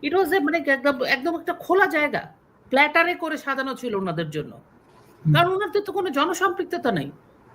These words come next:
Speaker 1: ওনারা যদি, কত কিছু হলো, ওনারা যদি একটা বার দাঁড়ায় যেত, "না, আমার তো, আমার তো সংবিধান নিয়ে কথা বলা যাবে না।"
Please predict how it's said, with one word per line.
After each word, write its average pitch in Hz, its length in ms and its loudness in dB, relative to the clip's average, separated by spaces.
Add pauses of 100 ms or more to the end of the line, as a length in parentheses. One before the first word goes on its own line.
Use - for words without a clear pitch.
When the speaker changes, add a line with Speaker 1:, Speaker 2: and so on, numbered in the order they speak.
(500)
Speaker 1:
ওনারা 370 280 6
যদি, 381 220 -2
কত 440 380 -2 (100)
কিছু 254 240 -4
হলো, 170 300 -4 (260)
ওনারা 370 220 2
যদি 370 160 2
একটা - 440 2
বার 427 180 4
দাঁড়ায় 262 280 2
যেত, 190 240 -4 (460)
"না, 320 100 4
আমার 320 220 2 (120)
তো, - 100 -18
আমার 247 280 -4
তো 254 60 -10
সংবিধান 240 460 -4
নিয়ে 208 180 -4
কথা 180 200 -6
বলা 160 180 -2
যাবে - 220 -8
না।" 160 140 -12